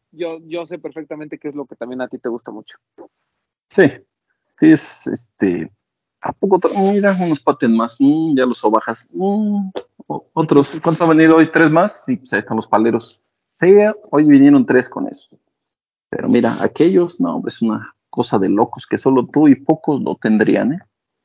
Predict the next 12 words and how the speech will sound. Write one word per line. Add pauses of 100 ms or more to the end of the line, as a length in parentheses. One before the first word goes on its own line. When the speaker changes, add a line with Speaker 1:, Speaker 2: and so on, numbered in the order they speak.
(220)
Speaker 2:
Se
les
pica
las
costillas
y (2250)
hay
que
buscar
esas
piezas
raras.